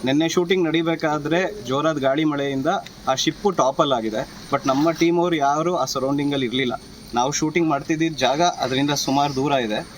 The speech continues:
ನಮ್ಮ ಬ್ಯಾಕ್ ಡ್ರಾಪ್ ಗೆ ಅಂತ ನಾವು ಆ ಶಿಪ್ ನ ಹಾಕೊಂಡಿದ್ದು. ಅದಾದ್ಮೇಲೆ ಇವತ್ತು, ನಿನ್ನೆ ಯಾರಿಗೂ ಏದ್-, ಯಾವುದೇ ಥರದ್ದು ತೊಂದರೆಗಳು ಆಗಿಲ್ಲ. ಆಮೇಲೆ ಇವಾಗ ನಾವು ಶೂಟಿಂಗ್ ಇವತ್ತು, ಆ, ಸ್ಟಾರ್ಟ್ ಮಾಡಿದ್ವಿ, ರೆಸ್ಯೂಮ್ ಮಾಡ್ಕೊಂಡಿದೀವಿ. ಕಂಟಿನ್ಯೂಸ್ ಆಗಿ ಶೂಟಿಂಗ್ ನಡೀತಾ ಇದೆ.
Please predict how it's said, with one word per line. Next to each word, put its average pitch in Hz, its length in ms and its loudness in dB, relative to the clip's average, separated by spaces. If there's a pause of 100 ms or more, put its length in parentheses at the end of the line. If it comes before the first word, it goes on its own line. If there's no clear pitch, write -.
(320)
ನಮ್ಮ 131 140 0
ಬ್ಯಾಕ್ 131 220 2
ಡ್ರಾಪ್ 165 240 2
ಗೆ 160 100 2
ಅಂತ 151 140 0
ನಾವು 151 200 2
ಆ 127 40 0
ಶಿಪ್ 127 260 -4
ನ 139 60 2
ಹಾಕೊಂಡಿದ್ದು. 113 720 0 (960)
ಅದಾದ್ಮೇಲೆ 160 460 4
ಇವತ್ತು, 175 540 0 (220)
ನಿನ್ನೆ 143 300 2
ಯಾರಿಗೂ 165 380 2
ಏದ್-, 147 300 -2
ಯಾವುದೇ 139 260 2
ಥರದ್ದು 151 400 -2
ತೊಂದರೆಗಳು 143 520 0
ಆಗಿಲ್ಲ. 127 340 0 (360)
ಆಮೇಲೆ 139 320 0
ಇವಾಗ 147 260 -2
ನಾವು 143 180 0
ಶೂಟಿಂಗ್ 147 380 0
ಇವತ್ತು, 135 260 -2
ಆ, 120 500 -4
ಸ್ಟಾರ್ಟ್ 123 380 -2
ಮಾಡಿದ್ವಿ, 127 280 0
ರೆಸ್ಯೂಮ್ 127 360 0
ಮಾಡ್ಕೊಂಡಿದೀವಿ. 123 640 -2 (400)
ಕಂಟಿನ್ಯೂಸ್ 131 400 -2
ಆಗಿ 131 140 -4
ಶೂಟಿಂಗ್ 127 300 -2
ನಡೀತಾ 123 280 -2
ಇದೆ. 117 260 -2